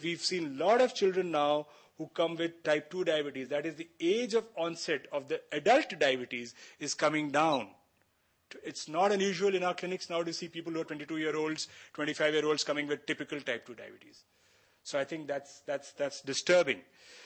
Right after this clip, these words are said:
As I said, it can affect children too. And also the concept of obesity. For years, we followed Western concepts on obesity. They're the big obese people, but Indians are, are unhealthy because of the central fat. Even though if you look at their,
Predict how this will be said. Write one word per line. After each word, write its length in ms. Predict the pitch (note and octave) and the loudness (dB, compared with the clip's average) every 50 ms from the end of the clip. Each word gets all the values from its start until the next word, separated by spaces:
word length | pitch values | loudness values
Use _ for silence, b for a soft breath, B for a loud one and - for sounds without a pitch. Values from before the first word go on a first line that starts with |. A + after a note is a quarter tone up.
| B B B B B B _ _ - | B B B B B B _ _ 0
As 120 | C3 C#3+ | 2 2
I 80 | D3 C3+ | 2 2
said, 280 | - - F3 E3 D3 | 2 4 2 2 2
it 80 | C#3 - | 0 -4
can 140 | D#3+ C#3+ C3+ | -4 -4 -2
affect 220 | - D3 C3+ - | -2 -4 -4 -2
children 320 | - F#3 G3 F#3+ G#3 G3 | -2 -2 0 0 -2 -4
too. 240 | G3+ G3+ G3+ G#3+ A3 B B B B B B B B _ | -4 -4 -6 -6 -6 B B B B B B B B _
And 180 | F#3+ G#3 A3 - | -4 -4 -4 -4
also 380 | - G3 F#3+ G3 - - C4+ B3+ | -4 -4 -4 -2 -2 -2 -2 0
the 120 | A3 G#3+ | 0 -2
concept 460 | - - F3 F3 E3+ - G3+ F#3+ F3+ | -2 -4 -6 -6 -2 -2 -2 -2 -2
of 80 | E3 D3 | -4 -4
obesity. 440 | C#3+ D3 G#3 G3+ - - - E3 C#3+ | 0 0 0 0 0 -2 -4 -6 -6
For 140 | - D3 | -6 -6
years, 400 | C3+ C#3 D3+ E3+ F#3 F#3+ F#3+ E3 | -4 -2 0 2 2 2 0 0
we 60 | F3+ E3+ | -4 -6
followed 360 | - - D#3 D#3+ E3 D#3+ D3 | -4 -4 0 2 2 2 2
Western 440 | D3+ D3 - - - D#3+ D#3+ D#3 D3 | -2 -2 -2 -2 -2 -2 -2 -2 -6
concepts 420 | - D3+ C#3+ C3+ - D3 - - | -6 -8 -6 -6 -8 -8 -8 -8
on 80 | C#3+ C#3 | -8 -8
obesity. 480 | C3+ C#3+ C#3+ C#3 - - E3 E3 E3+ b b b b b b b _ | -8 -8 -8 -8 -10 -10 -10 -12 -12 b b b b b b b _
They're 80 | B2+ B2+ | -14 -14
the 80 | B2+ | -14
big 300 | A#2+ A#2+ E3 E3+ E3+ - | -4 -2 -2 -2 -2 -4
obese 260 | D#3+ C#3 D3 E3 D#3+ - | -8 -6 -6 -6 -8 -6
people, 320 | - D#3+ D#3 - E3+ E3 | -8 -10 -4 -4 -4 0
but 240 | C#3 C#3+ C#3+ C#3+ - - | 0 0 0 0 -4 -4
Indians 520 | G3 G3+ G#3 G3+ A3 G#3 G3 G3 - - b b b b b b b _ _ | -4 -2 2 4 6 6 4 4 -2 -8 b b b b b b b _ _
are, 280 | D3 D3 D3 D3 - - - _ - | 0 2 2 2 2 -2 -10 _ -4
are 140 | C#3 C#3+ - - | -4 -4 -4 -4
unhealthy 540 | D#3+ D#3+ D#3 C#3+ F3 F3+ F3+ F3+ - F#3+ F#3+ | -6 -4 -2 0 0 0 0 0 -2 -6 -6
because 320 | D3 D3 - - D3 D3 D3+ | -6 -8 -2 0 0 0 0
of 40 | |
the 100 | C#3+ D3 | -4 -4
central 500 | B2+ - - E3+ E3+ E3 D#3+ - F3+ E3 | -4 -2 0 0 0 -2 -2 -4 -6 -6
fat. 380 | - - F3+ D3 - - - - - b b b b b b b b b b b | -6 -8 -10 -10 -10 -10 -14 -14 -14 b b b b b b b b b b b
Even 300 | - E3+ E3 F#3 F#3+ F3+ | -8 -2 -2 -2 0 2
though 160 | F#3 F#3 G3 | 4 4 4
if 280 | F#3 F#3 - D#3+ B2+ - | 4 2 -2 -10 -10 -10
you 80 | C#3+ | -10
look 280 | C#3 C#3+ E3 E3+ E3 - - - | -6 -4 -4 -4 -4 -6 -8 -8
at 140 | D#3 D3 C3+ | -8 -4 -2
their, 160 | D3+ D3 | -4 -4